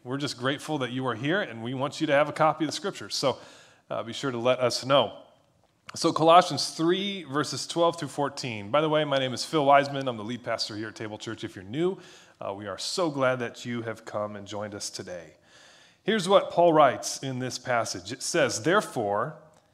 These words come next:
as God's chosen people, holy and dearly loved, clothe yourselves with compassion, kindness, humility, gentleness, and patience.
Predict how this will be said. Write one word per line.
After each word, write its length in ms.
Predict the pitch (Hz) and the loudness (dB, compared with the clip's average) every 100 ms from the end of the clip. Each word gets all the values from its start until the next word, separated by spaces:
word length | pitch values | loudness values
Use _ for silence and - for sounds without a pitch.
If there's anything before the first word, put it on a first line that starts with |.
| _ _ _ _ _ | _ _ _ _ _
as 160 | 127 110 | -4 0
God's 360 | 123 156 175 - | 4 6 4 2
chosen 360 | 185 180 160 | 2 2 0
people, 560 | 139 110 - 123 151 - _ _ _ _ | -4 -6 -6 -8 -10 -20 _ _ _ _
holy 440 | - 190 208 220 202 | -2 4 4 4 -2
and 140 | 160 | 0
dearly 320 | 170 180 175 | 4 4 4
loved, 480 | 147 104 82 - - _ _ _ _ - | 4 2 -2 -12 -20 _ _ _ _ -6
clothe 340 | - 202 202 | 4 4 4
yourselves 480 | 202 - 180 175 160 | 2 2 4 4 4
with 200 | 165 160 | 0 -2
compassion, 800 | 123 110 143 180 190 202 196 185 | -8 -2 2 2 2 -4 -6 -8
kindness, 960 | - - 165 180 160 180 180 - - - _ _ _ | -6 0 0 0 -2 -4 -4 -6 -8 -14 _ _ _
humility, 680 | - 131 135 185 185 185 175 | -6 -2 2 2 2 0 -4
gentleness, 600 | - 151 160 165 160 - | 0 -2 0 -2 -2 -2
and 120 | 120 | -6
patience. 600 | 123 117 - - - - | -6 -8 -8 -10 -12 -12